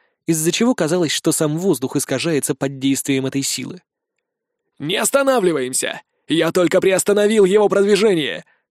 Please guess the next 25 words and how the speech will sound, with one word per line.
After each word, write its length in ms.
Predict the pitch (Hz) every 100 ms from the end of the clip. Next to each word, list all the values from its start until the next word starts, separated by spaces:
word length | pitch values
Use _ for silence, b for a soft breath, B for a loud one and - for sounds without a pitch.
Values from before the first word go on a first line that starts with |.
| -
крикнул 340 | 208 190 175
нам 140 | 170 165
Алексей 480 | 151 147 - 196 -
и 160 | 185 - -
первым 420 | 185 175 160 170
пустился 520 | 170 - 156 143 147
бежать 340 | 135 127 127
дальше. 400 | 123 110 101 - - _ _ _ _ _ _ -
В 140 | 127
этот 240 | 135 135 143
момент 340 | 139 156 156
я 100 | 147
услышал, 400 | 139 - 151 151
как 200 | 151 135
вдали, 360 | 127 139 180 160 _ _ _ _ -
там, 240 | 226 208
где 180 | 196 175
должна 380 | 160 160 180 208
находиться 500 | 170 175 202 - -
тварь, 380 | - 196 202 - b b
раздаётся 640 | 160 156 160 160 160 175
звук, 260 | 139 170 175
похожий 400 | 151 127 160 160
на 80 | 151
скрежет 460 | - 185 185 170